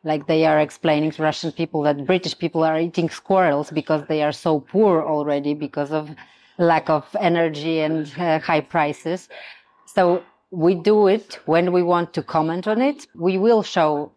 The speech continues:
Zelensky saying, uh, it, whatever, he's saying something every day. So we will show him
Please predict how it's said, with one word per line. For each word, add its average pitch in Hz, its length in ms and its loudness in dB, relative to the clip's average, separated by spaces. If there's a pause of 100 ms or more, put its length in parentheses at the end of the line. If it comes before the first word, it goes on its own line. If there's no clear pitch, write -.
Zelensky 160 960 -4
saying, 170 580 0 (120)
uh, 160 420 2
it, 180 220 -4 (840)
whatever, 175 760 2 (400)
he's 160 240 -4
saying 160 240 0
something 165 400 -2 (200)
every 170 260 0
day. 160 360 2 (280)
So 180 220 2
we 180 120 4
will 160 220 0
show 151 260 0
him 214 480 0